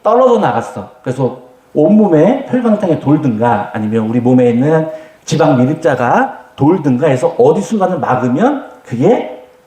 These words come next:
색전. 열공성은 열심히 공부를 해야지만 알 수 있는 뇌경색이에요. 재미없네요. <laughs> 이거는 제가 준비한 게 열공성 뇌경색인데,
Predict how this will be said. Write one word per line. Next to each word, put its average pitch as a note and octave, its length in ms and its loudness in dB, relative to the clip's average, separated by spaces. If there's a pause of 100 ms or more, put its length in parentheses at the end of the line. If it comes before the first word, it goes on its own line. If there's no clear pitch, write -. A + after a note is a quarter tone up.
(140)
색전. B3 800 -2 (480)
열공성은 A#3+ 760 2 (440)
열심히 A#3+ 460 -4
공부를 D3+ 580 0
해야지만 G#3 460 2
알 B2+ 80 2
수 C3+ 200 -6
있는 E3+ 520 0 (180)
뇌경색이에요. B2+ 760 -2 (1160)
재미없네요. A#2+ 680 0 (120)
<laughs> - 80 -2
이거는 F#3+ 440 0 (420)
제가 G3 240 2
준비한 G3 480 0
게 D3+ 640 -2
열공성 A#3 1000 0
뇌경색인데, C#3+ 960 -2